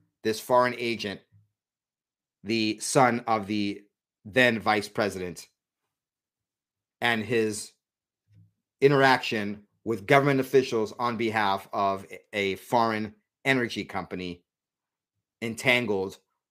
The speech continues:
with the oligarchs and politicians of that country. There's other evidences,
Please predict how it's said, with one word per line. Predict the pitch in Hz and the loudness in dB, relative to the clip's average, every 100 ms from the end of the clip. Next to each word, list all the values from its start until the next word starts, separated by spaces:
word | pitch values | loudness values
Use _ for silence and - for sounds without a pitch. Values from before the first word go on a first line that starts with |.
| _ | _
with | 107 110 107 | 0 0 -2
the | 104 101 101 | -6 -6 0
oligarchs | 127 120 110 110 101 - | 0 0 0 0 0 -4
and | - 107 98 101 - _ - | -4 -4 -4 -6 -14 _ -4
politicians | 123 113 113 110 - 95 90 - | 0 0 0 -4 -4 -8 -10 -6
of | 104 87 | -4 -4
that | 87 - | -8 -10
country. | 87 - - - _ _ _ _ _ _ _ _ _ _ _ _ _ _ _ _ _ _ _ _ _ _ _ _ _ _ _ _ | -16 -16 -20 -20 _ _ _ _ _ _ _ _ _ _ _ _ _ _ _ _ _ _ _ _ _ _ _ _ _ _ _ _
There's | 147 151 | 6 8
other | 160 151 | 6 4
evidences, | 131 135 131 127 131 123 123 - - | 6 6 4 0 0 0 0 -4 -8